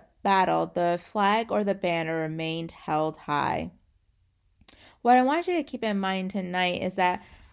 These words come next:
what is your symbol? What team do you play for? When you step foot out of your home,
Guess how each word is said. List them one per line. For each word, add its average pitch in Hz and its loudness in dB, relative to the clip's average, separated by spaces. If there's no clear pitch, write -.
what 240 2
is 262 -2
your 214 0
symbol? - -6
What 277 4
team 233 -4
do 196 -4
you 165 -2
play - -8
for? - -6
When 196 0
you 240 0
step 285 -2
foot 190 2
out 185 4
of 208 0
your 226 -2
home, 165 -4